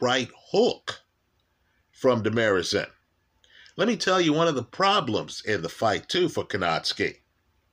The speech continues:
Right? Konotsky never figures out how to put an arm bar to stop the uppercut. But more importantly, he's clueless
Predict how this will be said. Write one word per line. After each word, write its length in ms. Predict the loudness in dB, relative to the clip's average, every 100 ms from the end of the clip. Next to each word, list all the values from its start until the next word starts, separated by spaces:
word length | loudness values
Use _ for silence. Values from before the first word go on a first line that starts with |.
| _ _ _ _ _ -20 _ _ _ _ -4
Right? 260 | -2 -2
Konotsky 500 | 0 0 0 -2 -4
never 280 | -2 -2 -2
figures 480 | -2 -2 -2 -2 -2
out 220 | 0 0
how 180 | 0 0
to 80 | 0
put 200 | 0 0
an 140 | -2 -2
arm 360 | 0 0 0
bar 300 | 2 4 4
to 80 | 2
stop 400 | -2 0 0 0
the 140 | -2 -2
uppercut. 580 | -2 -4 -2 0 0 -6 _ -20 -20 -20 -8
But 160 | -4
more 220 | -2 -2 -2
importantly, 800 | 0 2 2 0 2 2 -2 _ _ _ _ _ _ _ _ _ _ _ _ _ _ _ _ _ _
he's 420 | -4 -2 0 -2 -8
clueless 920 | -10 -2 0 2 2 0 -4 -8